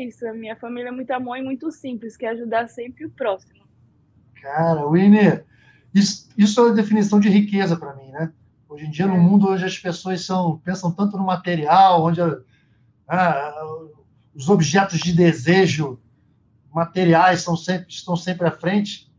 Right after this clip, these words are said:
Speaker 2: Na minha concepção, riqueza é isso. É você ter uma
Speaker 1: Com
Speaker 2: família
Speaker 1: certeza.
Speaker 2: dessa, você ter valores, ter princípios como esse, ter
Speaker 1: Não,
Speaker 2: esse
Speaker 1: e
Speaker 2: talento como
Speaker 1: sempre,
Speaker 2: amigo.
Speaker 1: é, e todo jogo, meu pai, eu mando a mensagem, "Bom jogo, minha filha, minha mãe."
Speaker 2: Ah, que demais.
Speaker 1: Então, no final de tudo, é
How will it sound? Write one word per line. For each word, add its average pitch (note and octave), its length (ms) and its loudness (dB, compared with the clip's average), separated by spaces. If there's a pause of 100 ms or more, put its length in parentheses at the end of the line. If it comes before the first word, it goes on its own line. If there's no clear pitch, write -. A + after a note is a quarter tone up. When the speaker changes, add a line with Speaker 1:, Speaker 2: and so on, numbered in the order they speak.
(120)
Speaker 2:
Na G#3+ 220 2
minha B3 260 2
concepção, A3+ 640 -2
riqueza A3+ 640 0
é A3+ 80 0
isso. A3+ 440 -8
É E3+ 40 -12
você F3 300 -14
ter G3 100 -14
uma F#3 120 -6
Speaker 1:
Com C4 60 -10
Speaker 2:
família E3+ 280 0
Speaker 1:
certeza. G#3+ 260 -4
Speaker 2:
dessa, A3 160 -10
você F3+ 220 -14
ter F3 160 -8
valores, E3+ 560 0
ter E3+ 100 -14
princípios E3 500 -16
como D#3 260 -6
esse, F3+ 280 -6
ter - 60 -20 (300)
Speaker 1:
Não, D#4+ 220 2
Speaker 2:
esse F4 200 2
Speaker 1:
e C4 40 -4
Speaker 2:
talento F3+ 320 2
como G3+ 120 4
Speaker 1:
sempre, G3+ 80 8
Speaker 2:
amigo. G3 400 0 (220)
Speaker 1:
é, A#3+ 400 -10 (200)
e B3+ 100 -12
todo D4+ 320 -2
jogo, C#4 360 -4
meu B3+ 220 -8
pai, A#3+ 340 -4
eu A3+ 280 -10
mando A#3+ 280 -12
a - 20 -18
mensagem, A3+ 640 -10
"Bom C4+ 220 -12
jogo, B3+ 420 -10
minha A3+ 180 -12
filha, A3+ 440 -14
minha A3+ 200 -10
mãe." A3 500 -10
Speaker 2:
Ah, - 100 -6
que - 40 -6 (120)
demais. - 200 -8
Speaker 1:
Então, C#4 220 -4
no E4+ 100 -6
final E4 320 -4
de E4 120 -6
tudo, E4+ 500 -8
é D#4 240 -6